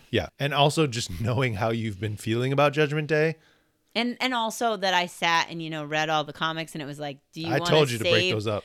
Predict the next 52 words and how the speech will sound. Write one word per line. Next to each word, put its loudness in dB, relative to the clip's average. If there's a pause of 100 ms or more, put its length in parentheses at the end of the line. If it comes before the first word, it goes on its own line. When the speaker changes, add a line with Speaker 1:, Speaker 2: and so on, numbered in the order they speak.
Speaker 1:
I -6
told 0
Speaker 2:
I, 4
I 0
did -8
for, -4
like, -4
I 2
did -6
ten -2
minutes, -6 (160)
ten -4
minute -6
TikTok -4
breaks. 0
<laughs> -8 (1160)
But 2
I 6
don't 2
know 2
if -2
you -2
can -4
really -2
count -2
that 0
as -4
a -14
break, -4
but 4 (400)
I -4
just -6
needed -2
to -2
get 0
it -6
done. -2 (140)
But 0
having, 2 (160)
having -2
the, 0 (100)
the 0
last 0
one 0
be -2
something -4
lighter -2
was -8
good -6
for -8
my -10
brain. -6